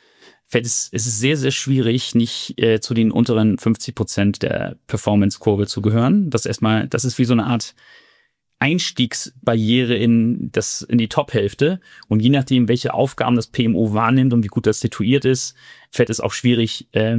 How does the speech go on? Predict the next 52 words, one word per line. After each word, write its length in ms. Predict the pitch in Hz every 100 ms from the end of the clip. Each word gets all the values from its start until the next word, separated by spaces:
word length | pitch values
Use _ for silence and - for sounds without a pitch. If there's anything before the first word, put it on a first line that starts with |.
| 117
wenn 320 | - - 110
man 100 | 113
es 140 | 110 -
nicht 180 | 110
sozusagen 360 | - 117 113 107
etabliert, 540 | 107 113 120 127 123 -
in 100 | 110
die 140 | 110
Top 180 | - -
fünfundzwanzig 500 | 113 104 117 123 -
Prozent 320 | - - -
zu 80 | -
kommen. 220 | - -
Also 140 | 135
es 80 | 117
hat 160 | - -
einen 80 | 113
riesen, 340 | 127 139 131
riesengroßen 500 | 117 117 113 110 -
Einfluss, 440 | 104 110 131 - -
weil 320 | 104 104 123
genau 160 | 120
dieser 180 | 113 110
Punkt 300 | - 143 147
Transformationsmanagement 1160 | - 120 - 107 120 120 110 113 - 123 123 - _ _ _ _ _
schlicht 300 | - 120 -
und 40 | 117
ergreifend 360 | 110 101 110
der 80 | 107
wichtigste 400 | 110 - 120 -
ist. 140 | 98
Und 60 | 107
das 120 | 113
P 140 | - 113
M 100 | 90
O 160 | 123
kann 460 | 123 - 104 117 113 _ _ _ _ _ _ _ _
nicht 180 | 110 -
zwingenderweise 460 | - 143 117 113 107
das 160 | -
Management 360 | 110 110 - 98
übernehmen, 540 | 98 107 120 147 160
aber 200 | 127 117
es 320 | 117 - - _ -
einfacher 440 | 117 139 143 139
machen 300 | 139 147 147
und 80 | 123
so 100 | 107
wie 60 | 107
so 80 | 107
eine 100 |
Art 140 | 92